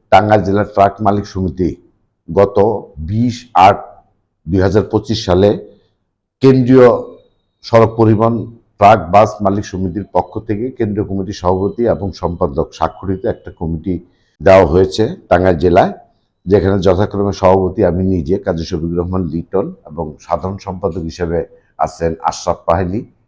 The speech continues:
কার্যকরী সভাপতি, সভাপতি হিসেবে আছেন দেওয়ান শফিকুল ইসলাম। এখানে সাতষট্টি সদস্য বিশিষ্ট একটি কমিটি দেওয়া হয়েছে।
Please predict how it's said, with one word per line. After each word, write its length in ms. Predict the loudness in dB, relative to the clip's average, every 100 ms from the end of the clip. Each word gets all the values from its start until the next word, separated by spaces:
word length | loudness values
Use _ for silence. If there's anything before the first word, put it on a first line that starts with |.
| _ _ 2
কার্যকরী 400 | 4 4 2 2
সভাপতি, 420 | 4 4 4 2 2 0 -4 -2
সভাপতি 360 | 0 0 -2 -4
হিসেবে 320 | -2 0 0
আছেন 300 | 0 -2 -6 -6 -10 -4
দেওয়ান 220 | 2 4 2
শফিকুল 440 | -2 -6 -4 -4 -4
ইসলাম। 320 | -4 -2 -2 -4 _ _ _ -6
এখানে 240 | 0 0 0
সাতষট্টি 580 | 0 -2 0 0 -2 -2
সদস্য 360 | 0 0 0 0
বিশিষ্ট 320 | 0 0 -2
একটি 220 | -2 -2 -4
কমিটি 340 | 0 0 2
দেওয়া 220 | 4 4 2
হয়েছে। 320 | -2 -6 -12